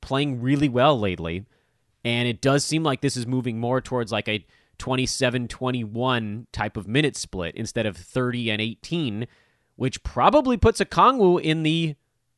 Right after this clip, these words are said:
ad department. Kevin Huerter, don't care. I know he had a big game, don't care. Bogdan Bogdanovic is the wing you want in Atlanta. I expect Trae Young back for the next ball game as well. Uh, Delon Wright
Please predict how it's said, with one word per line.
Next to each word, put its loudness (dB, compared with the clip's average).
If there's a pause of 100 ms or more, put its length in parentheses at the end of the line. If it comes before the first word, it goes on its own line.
(160)
ad 2 (100)
department. -2 (2250)
Kevin 4
Huerter, 6
don't -2
care. -2
I -12
know -4
he 0
had -2
a -10
big -6
game, -4
don't -8
care. -6
Bogdan 4
Bogdanovic -2
is -12
the -6
wing -8 (140)
you -8
want -6
in -8
Atlanta. -8 (180)
I 4
expect 4
Trae 2
Young 0
back -2
for -8
the -6
next -6
ball -4
game -6
as -10
well. 6 (540)
Uh, 0
Delon 0
Wright 2